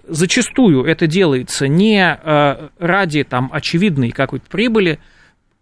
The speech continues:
а, а, это вот, а, а, та-, такие в-, вложения престижа, да, прежде всего. Вот никто не хотел покупать Смедровский металлургический комбинат, мы купили.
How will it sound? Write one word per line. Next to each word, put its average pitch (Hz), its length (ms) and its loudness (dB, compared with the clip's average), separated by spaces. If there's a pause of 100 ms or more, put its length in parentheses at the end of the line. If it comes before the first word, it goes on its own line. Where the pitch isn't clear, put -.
(120)
а, 143 540 -2
а, 160 240 -4
это 165 280 0
вот, 156 380 -4
а, 147 640 0
а, - 20 -8
та-, 143 160 -6 (100)
такие 156 320 0
в-, 151 160 -2
вложения 175 420 2
престижа, 156 600 -2
да, 151 220 -2
прежде 139 340 -4
всего. 127 380 -10
Вот 156 160 -2
никто 180 320 -2
не 147 80 0
хотел 208 440 -4
покупать 151 460 -4 (240)
Смедровский 147 540 -2
металлургический 135 500 -6
комбинат, 123 280 -8
мы 214 160 2
купили. - 500 -6